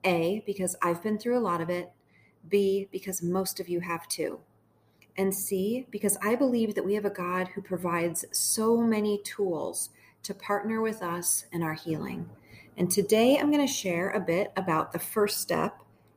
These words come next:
in the twelve steps of recovery. If you haven't already listened to my episode where I shared my background with Al-Anon, you might wanna start there. It was the Mini Monday episode that aired on five twenty-three twenty twenty-two.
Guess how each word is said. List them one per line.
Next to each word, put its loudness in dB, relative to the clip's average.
in 4
the 6
twelve 0
steps -2
of 0
recovery. -6
If -4
you 6
haven't 2
already 6
listened 4
to -2
my 2
episode 2
where 2
I 2
shared 0
my 2
background 0
with 2
Al-Anon, 0
you 6
might 4
wanna 2
start 0
there. 0
It 0
was 2
the 4
Mini 4
Monday 0
episode 2
that -2
aired 2
on 0
five 0
twenty-three -2
twenty -6
twenty-two. -12